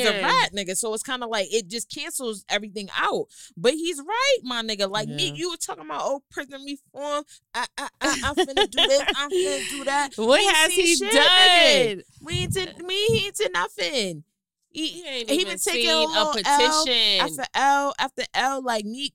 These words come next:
Speaker 1: my boy, it might be time to just stay out the public eye for a little bit because you just, nah, nigga.
Speaker 2: If, if we're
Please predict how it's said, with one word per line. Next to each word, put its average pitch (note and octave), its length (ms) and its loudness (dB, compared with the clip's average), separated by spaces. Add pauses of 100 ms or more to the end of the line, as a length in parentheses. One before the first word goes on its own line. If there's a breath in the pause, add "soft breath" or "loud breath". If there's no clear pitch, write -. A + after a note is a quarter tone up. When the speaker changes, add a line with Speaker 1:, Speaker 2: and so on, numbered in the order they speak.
Speaker 1:
my G#3+ 180 -4
boy, B3+ 380 -2
it G3 60 -2
might A#3 180 -8
be B3+ 80 -12
time B3 320 -8
to A#3+ 60 -10
just A3 220 -8
stay A#3 180 -8
out A3+ 140 -4
the A3 80 -10
public A#3 380 -8
eye C4 280 -4
for F#3+ 160 -6
a F3 40 -2
little D3 220 -6
bit C#3 280 -10 (400 soft breath)
because F3+ 760 -4 (720)
you A#3+ 140 -6
just, D#4+ 360 -6
nah, A#3+ 460 -6
nigga. D#3 160 -14
Speaker 2:
If, A#3 240 2
if A3+ 180 -2
we're G#3+ 320 -6